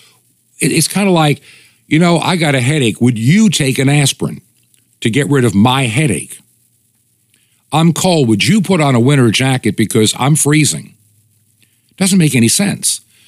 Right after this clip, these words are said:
But we have divided ourselves in such an incredible way. I mean, i-, it's just,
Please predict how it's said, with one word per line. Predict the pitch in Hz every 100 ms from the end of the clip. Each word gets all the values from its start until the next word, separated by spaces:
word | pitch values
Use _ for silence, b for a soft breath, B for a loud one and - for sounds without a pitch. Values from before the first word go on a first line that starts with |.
| b b b
But | 156
we | 165 165
have | 147 123 113
divided | 131 120 156 220 214
ourselves | 156 139 143 131 127 117 -
in | 120 110
such | - 151 156 -
an | 117
incredible | 113 110 - 185 214 202 202
way. | 151 92 - _ _ _ _ _ _ _ _ _ _ _ _ _ _ _ _ -
I | 143
mean, | 156 175
i-, | 131
it's | - 151 151 -
just, | - 156 -